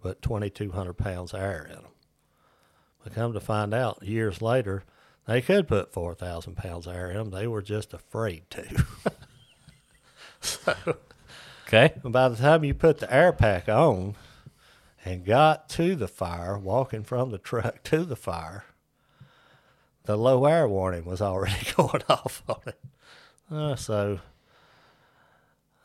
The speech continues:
Speaker 1: my, my first jobs at fire chief, we had already ordered a fire truck and it arrived that year, ninety-two, and, uh,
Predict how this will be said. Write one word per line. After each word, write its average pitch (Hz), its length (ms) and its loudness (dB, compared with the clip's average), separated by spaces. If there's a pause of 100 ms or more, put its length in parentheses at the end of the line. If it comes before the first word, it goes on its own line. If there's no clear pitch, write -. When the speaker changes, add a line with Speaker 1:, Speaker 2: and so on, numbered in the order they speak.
(120)
Speaker 1:
my, 127 400 -10 (380)
my 143 220 -2
first - 560 -2 (140)
jobs 107 420 0
at 92 160 -8 (600)
fire 107 320 -2
chief, 85 340 -8
we 110 160 -2
had 110 140 -4 (100)
already 107 460 -2
ordered 104 340 -2
a 95 60 -10
fire 98 260 -4
truck 95 460 -8
and 87 180 -14
it 110 100 -8
arrived 98 680 -6 (1500)
that 107 240 -2
year, 90 380 -6 (440)
ninety-two, 92 800 -10 (1080)
and, 95 380 -8
uh, 90 400 -6